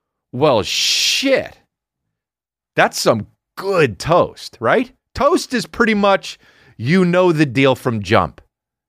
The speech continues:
"Hey, here's bread. You want me to toast it?" "Sure." You already know. You got it locked on. It's not like a fucking sandwich. It's not like a,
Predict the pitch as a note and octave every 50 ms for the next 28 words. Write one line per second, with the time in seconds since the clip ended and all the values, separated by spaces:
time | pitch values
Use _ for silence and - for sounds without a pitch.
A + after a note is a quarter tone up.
0 | _ _ _ _ - F3 G3 E3+ D#3+ F3 D#3 A#2+ G#2+ A2 C#3 C3 G#2 D#2 C2 -
1 | E2 A2 B2+ C3 C3 B2 A#2 - - C#3 C#3+ D3 - - F#3+ F#3 F3+ _ _ _
2 | _ _ - - - D#4 G4 F4 - - - _ _ _ _ _ _ _ _ _
3 | _ _ _ _ _ _ _ _ _ _ _ _ _ _ _ _ _ _ _ _
4 | _ _ _ _ _ _ _ _ _ _ _ _ _ _ _ _ _ _ _ -
5 | - E2 G2+ A#2 B2+ C3+ C3+ C3+ C3+ C3 A#2+ A#2 A#2+ A2 F#2 F#2 F#2 G#2+ A2+ G#2+
6 | G#2 - F#2 F2+ F#2+ G#2 G#2 G2+ G#2 - - G#2 G2 F#2+ - B2+ - - F3 F#3+
7 | F#3+ G3+ D#3+ C3+ A2+ - - - D3 C#3 - B2 A2 F#2+ - - - C3+ E3 G#3+
8 | G3+ A#2+ F2 F#2+ C3+ - - D3 - A3+ B3+ G#3+ C#3+ -